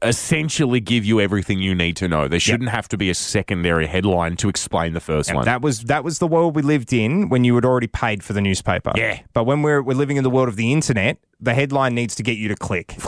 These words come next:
Speaker 2: So
Speaker 1: course.
Speaker 2: the headline's purposely confusing now. But this one has made me go,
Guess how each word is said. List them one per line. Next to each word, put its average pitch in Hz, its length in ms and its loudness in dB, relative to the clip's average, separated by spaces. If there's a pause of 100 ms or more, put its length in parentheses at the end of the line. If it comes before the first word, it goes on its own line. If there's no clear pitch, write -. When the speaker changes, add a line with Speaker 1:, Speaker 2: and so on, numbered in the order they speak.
Speaker 2:
So 120 140 4
Speaker 1:
course. 107 280 0
Speaker 2:
the 123 100 -2
headline's 156 420 0
purposely 139 680 0
confusing 95 540 0
now. 92 320 0 (320)
But 113 100 -2
this 180 240 -2
one 156 380 0 (320)
has 139 200 -2
made 127 280 0
me 117 100 -2
go, 107 400 2